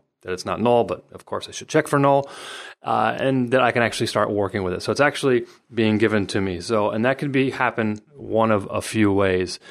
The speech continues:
The most common way, uh, and the most, you know, recommended way is going to be setting the dependency through the constructor. Now,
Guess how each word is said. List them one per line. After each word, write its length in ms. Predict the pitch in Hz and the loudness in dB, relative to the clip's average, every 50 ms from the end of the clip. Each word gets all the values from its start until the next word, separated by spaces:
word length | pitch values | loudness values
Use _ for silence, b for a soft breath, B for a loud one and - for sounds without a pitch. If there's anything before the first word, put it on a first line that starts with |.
| B B B B B B - | B B B B B B -4
The 60 | 123 | 0
most 280 | 131 156 170 - - - | 2 4 4 2 0 0
common 420 | - 156 156 165 170 165 143 131 | 4 4 6 6 6 4 4 4
way, 380 | 123 123 117 117 113 110 110 b b b b b b b _ _ | 6 6 6 6 4 2 0 b b b b b b b _ _
uh, 280 | - 98 98 98 98 - - - | -8 -4 -2 -2 -2 -2 -4 -4
and 160 | 117 107 110 | -2 0 0
the 60 | 110 | 2
most, 200 | 113 113 104 - _ _ _ _ _ _ _ _ _ _ _ _ _ _ _ _ | 2 0 -2 -4 _ _ _ _ _ _ _ _ _ _ _ _ _ _ _ _
you 80 | 113 104 | -16 -12
know, 260 | 95 90 92 87 - - | -10 -10 -10 -10 -12 -6
recommended 520 | - 123 117 - 123 120 120 127 127 117 | -4 -2 -2 0 2 2 4 4 2 2
way 220 | 113 107 113 110 107 | 4 4 4 6 6
is 100 | 104 101 | 4 4
going 200 | 117 143 151 143 | 4 4 4 4
to 60 | 127 | 4
be 300 | 113 117 113 107 110 - | 4 2 2 2 0 -2
setting 600 | - - - - 135 120 117 117 113 113 113 117 - | -6 -6 -2 0 2 2 2 2 0 -2 -4 -6 -8
the 220 | 101 92 104 104 104 | -10 -8 -6 -6 -6
dependency 500 | 107 - - 107 104 95 - - 104 98 | -4 -4 -2 -2 -2 -4 -4 -4 -6 -6
through 340 | - - - 110 101 101 | -6 -4 -2 -2 0 -2
the 80 | 95 95 | -2 -4
constructor. 840 | - - 104 90 - - - - 107 98 95 - - - 87 - B B B B B B B B B B | -6 -8 -8 -8 -6 -8 -4 0 0 0 0 -2 -6 -8 -8 -8 B B B B B B B B B B
Now, 320 | - 107 107 104 104 - | -4 -2 0 0 0 -2